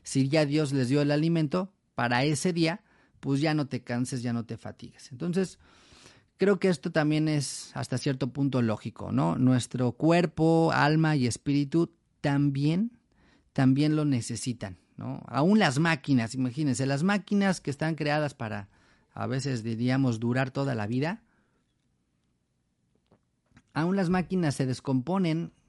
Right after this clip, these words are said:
y, y muchas veces es justamente por el uso, ¿no? Aún las máquinas se, por eso se, se deben también de parar, a veces de detener, también, pues, tienen que, que, eh,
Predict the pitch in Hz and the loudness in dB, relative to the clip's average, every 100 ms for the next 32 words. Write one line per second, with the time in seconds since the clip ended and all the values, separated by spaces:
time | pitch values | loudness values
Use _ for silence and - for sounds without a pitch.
0 | _ 135 123 135 135 117 113 110 120 131 | _ -16 -12 -10 -8 -6 -6 -6 -2 0
1 | 143 143 151 135 143 135 147 - 151 - | 2 0 -2 -2 -2 -2 -4 -2 -4 -2
2 | 131 139 139 123 120 117 117 160 - 107 | 0 2 0 -4 -2 0 0 -2 -4 -6
3 | - _ _ _ _ _ _ 131 139 135 | -10 _ _ _ _ _ _ -2 0 2
4 | 151 175 147 151 139 151 135 - 131 - | 2 4 4 2 0 -2 -2 -4 -8 -4
5 | 127 131 143 127 123 110 127 120 131 135 | -4 -4 -6 -4 -4 -4 -4 -2 0 0
6 | 127 - 120 127 127 - 117 151 151 113 | -2 -4 -2 0 0 -2 2 2 2 -2
7 | 123 123 107 104 110 113 170 156 117 135 | -6 -6 -8 -8 -4 -2 -2 -2 0 2
8 | 135 - _ - - 127 127 - 98 - | 2 -4 _ -20 -8 -6 -6 -8 -16 -18
9 | _ _ _ _ - 113 107 107 98 98 | _ _ _ _ -8 -6 -6 -6 -8 -12
10 | 101 _ _ _ _ - 113 | -14 _ _ _ _ -12 -10